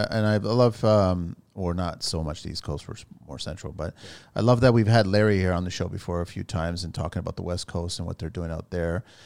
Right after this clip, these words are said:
Speaker 1: And there is a slight difference between the two. Um, I mean, what are, uh, I, I just wanted to ask you, what are some of the things that the younger guys that are getting into this business doing wrong?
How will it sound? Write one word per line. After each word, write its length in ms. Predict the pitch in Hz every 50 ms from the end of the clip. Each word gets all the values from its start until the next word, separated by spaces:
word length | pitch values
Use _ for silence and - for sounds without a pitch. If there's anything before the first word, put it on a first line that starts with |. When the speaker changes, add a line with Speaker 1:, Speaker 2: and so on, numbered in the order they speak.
| - _ -
Speaker 1:
And 100 | 170 175
there 100 | 202 214
is 100 | 175 143
a 60 | 117
slight 260 | - - 117 110 -
difference 240 | - 90 90 90 -
between 260 | - 90 - 90 80
the 80 | 80 -
two. 300 | - - 87 101 123 135 - _ _
Um, 760 | - 95 92 92 95 95 92 90 90 90 87 87 85 82 - - -
I 100 | - -
mean, 300 | 113 113 110 107 107 104
what 260 | 69 107 127 147 160 160
are, 260 | 151 151 143 139 135
uh, 460 | 127 120 117 107 - - - 113 - -
I, 100 | - 113
I 20 |
just 160 | 113 113 117
wanted 140 | - 139 127
to 120 | 110 - -
ask 360 | 107 113 113 104 - - -
you, 400 | 113 117 113 101 87 85 82 - _ _ _ _ _ _ _ _ _ _ _
what 160 | _ 110 123 131
are 80 | 131
some 200 | 113 - 131 127
of 80 | 120 110
the 100 | 110 104
things 240 | - 135 120 110 101
that 100 | 107 98
the 80 | 104
younger 360 | 95 90 107 117 135 127 104
guys 340 | 90 - 82 76 76 73 -
that 100 | 92 85
are 60 | 82
getting 200 | 85 85 85 85
into 140 | 82 80 -
this 120 | 82 76 -
business 280 | 87 78 85 104 -
doing 260 | - - 92 85 80
wrong? 360 | 78 76 92 95 90 90 -